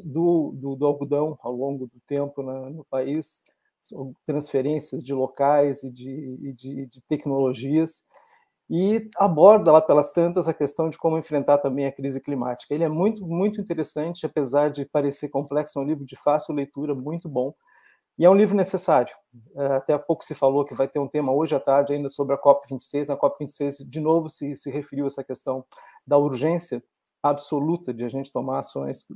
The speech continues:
pra enfrentar a crise climática. E houve, dentro da cop vinte e seis esse ano, um dia especial pra tratar dos têxteis e a, e a, e a responsabilidade dos têxteis da moda com relação às mudanças climáticas.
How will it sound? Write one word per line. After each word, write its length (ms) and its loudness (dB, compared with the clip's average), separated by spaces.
pra 200 4
enfrentar 400 -2
a 40 -2
crise 240 -8
climática. 600 -8
E 100 2
houve, 220 4
dentro 300 2
da 120 4
cop 280 4
vinte 200 -6
e 20 -14
seis 280 0
esse 240 -8
ano, 300 -4
um 120 0
dia 160 -2
especial 440 0
pra 120 -12
tratar 280 0
dos 200 -8
têxteis 440 -2
e 60 2
a, 80 0
e 180 -4
a, 60 -4
e 160 -2
a 180 0
responsabilidade 840 0
dos 180 -8
têxteis 380 -6
da 120 0
moda 380 -2
com 120 0
relação 380 0
às 100 -4
mudanças 380 -6
climáticas. 680 -12